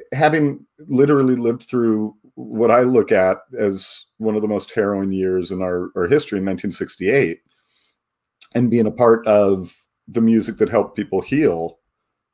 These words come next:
from it, and things were horrible. Not to relive that time, it was an awful time.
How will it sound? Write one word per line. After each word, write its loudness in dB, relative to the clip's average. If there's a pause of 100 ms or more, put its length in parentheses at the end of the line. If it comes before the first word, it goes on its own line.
(260)
from -4
it, -10 (480)
and 0
things 4
were 4 (800)
horrible. -2
Not -2
to -2
relive -2
that 0
time, -2
it -6
was -6
an -2
awful -2
time. -4